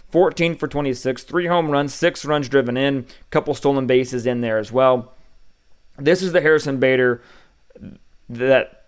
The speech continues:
you know, a-, again, it's hard to expect somebody to hit five thirty-six or five thirty-eight for a whole season.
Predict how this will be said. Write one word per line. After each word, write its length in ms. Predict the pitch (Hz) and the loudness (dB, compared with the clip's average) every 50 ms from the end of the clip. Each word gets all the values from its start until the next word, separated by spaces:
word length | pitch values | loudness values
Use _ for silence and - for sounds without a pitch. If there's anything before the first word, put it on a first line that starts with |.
| - - | -20 -14
you 80 | - 123 | -10 -6
know, 180 | 120 110 107 110 | -4 -2 0 0
a-, 120 | 120 123 | 0 0
again, 300 | - 123 117 113 107 101 | 0 -2 -4 -4 -8 -8
it's 80 | 101 - | -4 0
hard 140 | 139 131 | 0 2
to 60 | 127 120 | 2 0
expect 380 | 113 - - - 139 127 - | -2 -4 -4 -2 -2 0 0
somebody 280 | - 135 123 123 117 117 | -2 -4 -4 -4 -4 -6
to 80 | 113 | -4
hit 180 | 113 120 123 - | 0 0 0 0
five 300 | - - 123 123 123 123 | 0 0 0 0 0 0
thirty-six 640 | - - 131 120 117 110 - - - 139 131 131 - | 0 0 0 0 0 -4 -6 -4 -2 -2 -2 -4 -6
or 40 | - | -4
five 180 | - 123 123 117 | -2 -2 0 0
thirty-eight 480 | 117 117 117 117 127 131 127 - - | -2 -2 -2 0 0 0 -2 -4 -6
for 320 | - - 120 117 113 113 110 | -6 -4 -2 0 0 0 0
a 40 | 110 | 2
whole 180 | 120 120 120 | 2 2 2
season. 400 | - - 147 156 147 127 123 120 | 2 2 0 -2 -2 -2 -4 -8